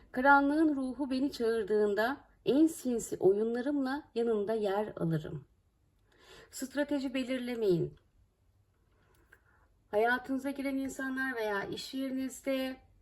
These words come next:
aile çevrenizde herhangi bir şekilde zihninizde oyunlar oynamayın. Bilinçaltınızı o şekilde kodlamayın. Size sinsilik yapan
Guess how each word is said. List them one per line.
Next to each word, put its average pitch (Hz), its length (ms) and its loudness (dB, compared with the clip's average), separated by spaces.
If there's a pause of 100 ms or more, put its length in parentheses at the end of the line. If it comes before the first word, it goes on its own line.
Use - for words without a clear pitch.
(180)
aile 190 560 2
çevrenizde 262 880 -4 (460)
herhangi 269 760 4
bir 226 160 -4
şekilde 247 760 -2 (1500)
zihninizde 302 1000 0 (920)
oyunlar 262 540 0
oynamayın. 214 800 2 (580)
Bilinçaltınızı 254 960 -2
o 247 120 -2
şekilde 247 460 -8
kodlamayın. 208 760 0 (320)
Size 269 280 -2
sinsilik 247 720 -4
yapan 196 500 2